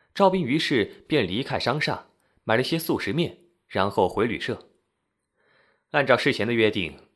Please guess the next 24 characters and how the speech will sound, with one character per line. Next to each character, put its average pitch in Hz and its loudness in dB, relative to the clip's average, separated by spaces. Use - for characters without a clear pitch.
既 196 2
然 147 6
事 - 2
情 123 -2
办 139 2
妥 80 -12
了， - -14
大 117 6
周 120 0
应 107 -2
该 107 2
在 123 4
一 120 0
周 131 0
之 165 0
内 165 -4
把 - 6
余 117 -2
下 165 0
的 92 -2
十 110 -2
四 - -2
万 95 2
元 78 -6